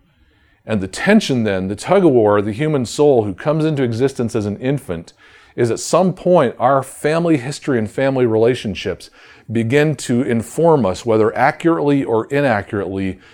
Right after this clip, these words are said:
there is something that will give you a sense of self. There is something that will give you a sense of comfort.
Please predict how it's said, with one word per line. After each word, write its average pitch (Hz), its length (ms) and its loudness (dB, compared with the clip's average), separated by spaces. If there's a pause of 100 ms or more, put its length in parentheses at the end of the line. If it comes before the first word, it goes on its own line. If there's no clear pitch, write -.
(180)
there 110 160 2
is 160 320 2
something 151 400 0
that 123 140 0
will 110 120 -2
give 131 240 2
you 117 140 0
a 95 60 -4
sense 117 280 -2
of 92 140 -4
self. - 480 -4 (1400)
There 110 160 0
is 139 220 2
something 127 340 2
that 113 80 2
will 107 140 -2
give 113 200 4
you 113 120 2
a 98 40 -2
sense 101 240 -4
of 90 120 -8
comfort. - 520 -6